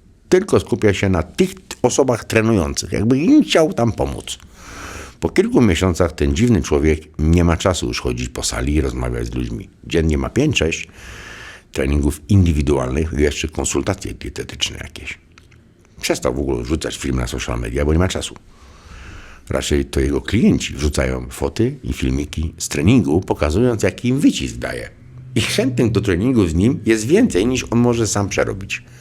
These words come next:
Dlatego zrobił w pewnym momencie zajęcia grupowe dodatkowo, które sam prowadzi, a jego stawki są najwyższe w klubie. A pozostali? No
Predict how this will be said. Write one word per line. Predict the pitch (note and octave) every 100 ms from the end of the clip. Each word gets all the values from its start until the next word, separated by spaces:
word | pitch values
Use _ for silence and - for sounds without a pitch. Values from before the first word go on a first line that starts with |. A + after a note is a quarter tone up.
| - - - - - - - -
Dlatego | - A#2+ C#4+ G3+
zrobił | D2+ C#2 E2
w | -
pewnym | D2 D2
momencie | C#2+ B1 C2 -
zajęcia | E2+ C2 C#2 D2
grupowe | C#2 F2 G#2+ - C2 C#2 G2
dodatkowo, | D#3+ C#4+ - C#2 A2 A#2
które | - A#3 D4
sam | D#2 C2+
prowadzi, | B1 G#1 A1 - - -
a | -
jego | G#2 B2
stawki | - D#3+ A2
są | A2
najwyższe | G#2 F#2+ D#2 - -
w | -
klubie. | - - - - - - - - -
A | -
pozostali? | - E2 D#2+ G2+ A3 - - - - - - - -
No | -